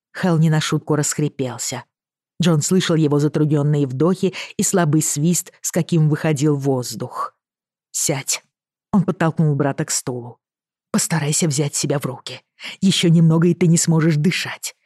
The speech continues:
И я, чёрт возьми, не знаю, что с этим делать. Так что просто перестань", твёрдо добавил он. Хэл сидел, уперев локти в колени и обхватив голову руками. Он всё ещё дрожал, но первый приступ горя прошёл.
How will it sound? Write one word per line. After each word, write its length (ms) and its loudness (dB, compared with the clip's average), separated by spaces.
И 60 2
я, 120 2
чёрт 300 0
возьми, 240 4
не 140 6
знаю, 300 2
что 200 0
с 80 0
этим 280 4
делать. 460 -6
Так 160 -2
что 140 0
просто 680 0
перестань", 840 -4
твёрдо 300 0
добавил 480 -2
он. 260 -4
Хэл 200 0
сидел, 320 2
уперев 380 2
локти 280 0
в 100 -4
колени 640 0
и 80 2
обхватив 520 0
голову 380 2
руками. 600 -4
Он 120 4
всё 180 0
ещё 200 2
дрожал, 500 0
но 120 2
первый 280 2
приступ 400 0
горя 260 2
прошёл. 600 -4